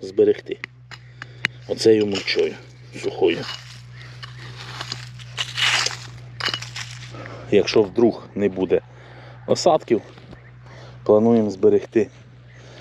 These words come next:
оцею мульчою вологу. Зараз прийде експерт, ми його розпитаємо,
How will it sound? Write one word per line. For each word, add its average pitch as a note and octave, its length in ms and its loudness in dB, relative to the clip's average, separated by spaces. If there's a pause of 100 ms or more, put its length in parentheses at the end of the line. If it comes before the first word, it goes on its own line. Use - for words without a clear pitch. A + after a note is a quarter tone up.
(340)
оцею F#2+ 400 4
мульчою G#2+ 500 6
вологу. F#2+ 440 2 (2250)
Зараз - 360 4 (100)
прийде G#2+ 340 4
експерт, - 440 0
ми A2 140 2
його G#2 200 4 (680)
розпитаємо, G#2+ 680 2